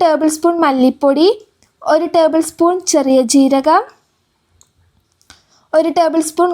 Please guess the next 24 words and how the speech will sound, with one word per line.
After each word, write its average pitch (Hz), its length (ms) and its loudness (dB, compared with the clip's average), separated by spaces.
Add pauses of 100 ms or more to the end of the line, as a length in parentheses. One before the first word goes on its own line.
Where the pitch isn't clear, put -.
ഗരം 269 280 -2
മസാല, 285 380 0 (960)
ഒരു 320 200 0
ടേബിൾ 330 360 2
സ്പൂൺ 359 200 0 (120)
ചിക്കൻ 262 360 -2
മസാല, 294 400 0 (1600)
അര 330 160 0 (100)
ടീസ്പൂൺ 349 540 0 (280)
മഞ്ഞൾപ്പൊടി, 277 600 0 (1040)
രണ്ട് 320 200 -2 (100)
ടേബിൾ 339 280 0
സ്പൂൺ 370 280 -2
കസ്തൂരി 285 480 0
മേത്തി, 285 340 0 (1200)
മൂന്ന് 339 220 0 (100)
ടേബിൾ 339 300 0
സ്പൂൺ 370 300 -2
ഇഞ്ചി 294 320 2
വെളുത്തുള്ളി 294 480 0
പേസ്റ്റ്, 294 440 0 (440)
അര 302 120 0 (140)
കപ്പ് 311 280 0 (420)
തൈര്, 277 520 2